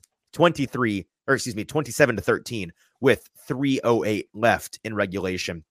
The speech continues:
And that win goes down as the second most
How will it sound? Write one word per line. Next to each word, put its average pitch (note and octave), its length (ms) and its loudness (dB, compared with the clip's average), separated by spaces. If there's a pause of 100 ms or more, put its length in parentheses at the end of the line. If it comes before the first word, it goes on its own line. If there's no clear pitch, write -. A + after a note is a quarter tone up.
(640)
And G2 260 0
that B2 340 6
win A2 280 2
goes A2+ 320 0 (140)
down C#3 260 6
as A#2 220 0
the D3+ 120 -6
second F#3+ 540 2 (220)
most - 520 6